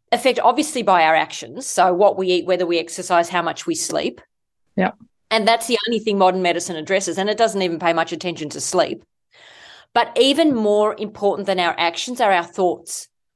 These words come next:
Speaker 1: what we tell ourselves, our self-image,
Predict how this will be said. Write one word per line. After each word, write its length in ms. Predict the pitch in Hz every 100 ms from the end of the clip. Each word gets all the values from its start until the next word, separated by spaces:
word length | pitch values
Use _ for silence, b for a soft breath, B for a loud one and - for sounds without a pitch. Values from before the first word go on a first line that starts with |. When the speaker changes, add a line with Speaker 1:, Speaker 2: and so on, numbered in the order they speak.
| _ -
Speaker 1:
what 220 | 220 -
we 120 | 233
tell 320 | 226 190 180
ourselves, 680 | 202 226 - 170 - - - B B
our 120 | 214
self-image, 1080 | - - 226 220 - 202 240 - - -